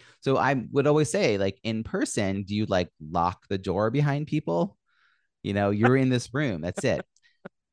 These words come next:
Speaker 1: The other things I would hear from people was, you know, concern about giving the microphone over to people or letting them be visible or this disruption of chat. And so a lot of the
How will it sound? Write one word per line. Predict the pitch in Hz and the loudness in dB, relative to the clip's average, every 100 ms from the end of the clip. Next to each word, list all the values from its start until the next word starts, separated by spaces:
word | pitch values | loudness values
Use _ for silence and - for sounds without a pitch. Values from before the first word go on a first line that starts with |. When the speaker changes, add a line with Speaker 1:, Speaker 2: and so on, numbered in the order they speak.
| _ _ _ | _ _ _
Speaker 1:
The | 139 | 2
other | 143 | 4
things | 151 139 131 120 | 4 2 0 0
I | 107 | -2
would | 107 | -2
hear | 110 110 | -2 -2
from | 104 | -4
people | 104 95 95 90 90 90 - | -4 -2 0 2 2 0 -4
was, | 101 95 90 85 - | -4 0 0 -2 -8
you | 95 | -6
know, | 87 | -4
concern | 85 117 110 120 117 | -4 -6 -2 0 0
about | 110 101 95 76 - | 2 2 2 0 0
giving | 107 101 98 | 0 0 -2
the | |
microphone | 92 90 95 - 98 87 | 0 0 -2 -4 -4 -2
over | 87 87 90 | -2 -2 -4
to | - | -4
people | - 87 85 | -8 -6 -2
or | 85 82 85 | -2 0 0
letting | 87 95 101 | 2 0 0
them | 98 95 | -2 -4
be | 92 | -4
visible | 90 87 98 92 90 85 85 80 | -2 -2 -2 0 0 2 0 -2
or | 90 90 85 _ | -4 -4 -6 _
this | 98 90 - | -10 -10 -6
disruption | 104 95 - 104 - 107 | -4 -4 0 -2 0 0
of | 95 85 | 0 -2
chat. | - 87 92 87 - | 0 2 4 2 -2
And | 90 | -12
so | - 98 | -4 -2
a | 92 | -2
lot | 101 110 | 0 0
of | |
the | 110 | 0